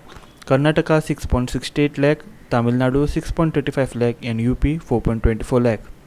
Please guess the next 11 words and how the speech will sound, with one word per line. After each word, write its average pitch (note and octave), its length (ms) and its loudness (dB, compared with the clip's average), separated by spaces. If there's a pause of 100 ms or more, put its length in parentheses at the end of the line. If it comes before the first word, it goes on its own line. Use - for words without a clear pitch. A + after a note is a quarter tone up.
(640)
More D3 180 6
than E3 200 4
three E3 200 2
lakh D#3+ 260 4
cases E3 440 2
were D#3 120 4
reported D3 480 4
worldwide B2+ 540 4
in A#2+ 140 -4
single A2+ 380 -2
day. A2+ 240 -2